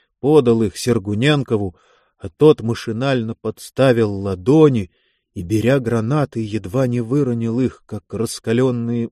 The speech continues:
утюги. Он, видимо, еще ни разу в жизни не брился. На юношеских щеках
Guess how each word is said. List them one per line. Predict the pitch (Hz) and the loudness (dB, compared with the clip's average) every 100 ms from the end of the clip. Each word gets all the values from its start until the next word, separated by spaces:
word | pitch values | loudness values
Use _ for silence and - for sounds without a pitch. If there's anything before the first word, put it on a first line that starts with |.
| - | -10
утюги. | 123 - 120 107 95 85 - _ _ _ _ _ _ _ _ _ _ | -14 -8 -8 -6 -6 -8 -12 _ _ _ _ _ _ _ _ _ _
Он, | 101 107 | -6 0
видимо, | 117 127 123 | 2 4 2
еще | 123 - 127 | 0 -2 -6
ни | 123 | -6
разу | 120 127 110 | -4 -6 -8
в | 107 | -10
жизни | 95 139 113 117 | -8 -8 -8 -10
не | 117 113 | -10 -8
брился. | 123 165 117 85 - - _ _ _ _ _ _ | -6 -4 -4 -6 -14 -20 _ _ _ _ _ _
На | 87 | -10
юношеских | 95 135 120 - 98 - 110 | -4 -4 -4 -10 -16 -12 -12
щеках | - 123 - 165 156 113 | -10 -12 -6 -2 -2 -4